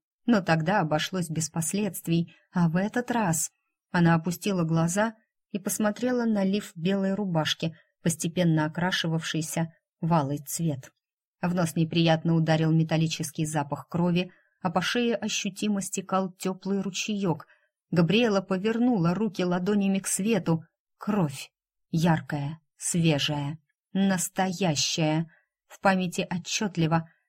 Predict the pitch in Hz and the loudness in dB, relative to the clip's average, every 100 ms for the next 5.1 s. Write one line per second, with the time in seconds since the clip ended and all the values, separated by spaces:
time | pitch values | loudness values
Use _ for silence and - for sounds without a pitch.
0 | - 185 190 - 220 180 208 214 208 202 | -2 -2 0 0 0 2 0 0 0 0
1 | 190 - - - 220 202 - 202 190 180 | -2 -4 -6 -2 -2 -2 -4 -2 0 0
2 | 180 180 - 190 - - 165 156 - _ | 0 -2 -2 -2 -2 0 2 2 -4 _
3 | _ _ 165 - 135 - 170 170 170 170 | _ _ -4 -2 -6 -2 0 2 2 2
4 | 175 _ _ 165 156 156 156 165 - 180 | -2 _ _ -6 -2 -2 -2 -8 -6 -10